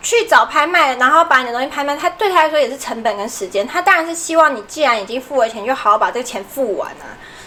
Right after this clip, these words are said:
所以这种时候，就是如果你有办法跟他好好谈，然后不要随便放弃，这是一个双赢的。我知道台湾很多人啊，就是很喜欢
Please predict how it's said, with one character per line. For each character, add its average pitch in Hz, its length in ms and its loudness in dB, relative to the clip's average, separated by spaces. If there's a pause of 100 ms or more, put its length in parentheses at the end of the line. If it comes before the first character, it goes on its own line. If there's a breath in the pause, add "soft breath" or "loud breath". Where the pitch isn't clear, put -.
所 359 140 -2
以 381 80 0
这 415 100 0
种 302 140 2
时 262 100 -10
候， 302 220 4
就 302 160 -4
是 294 260 0 (200 loud breath)
如 302 100 0
果 381 100 4
你 370 100 0
有 269 80 4
办 302 120 2
法 285 80 -2
跟 277 120 -2
他 294 60 2
好 269 160 0
好 226 200 2
谈， 185 300 -6
然 214 120 0
后 247 100 4
不 254 100 -4
要 220 120 4
随 240 100 -10
便 214 140 -6
放 220 200 -2
弃， - 120 -18
这 214 100 -8
是 226 80 -8
一 220 40 -6
个 208 100 -2
双 277 360 0
赢 262 140 -6 (100)
的。 180 200 -6 (680 loud breath)
我 277 120 4
知 - 80 6
道 571 40 12 (140)
台 294 160 2
湾 359 160 4
很 302 100 -4
多 277 160 2
人 240 240 2
啊， 202 160 -4
就 254 140 -4
是 320 80 -2
很 277 180 -4
喜 220 120 -6
欢 190 160 -4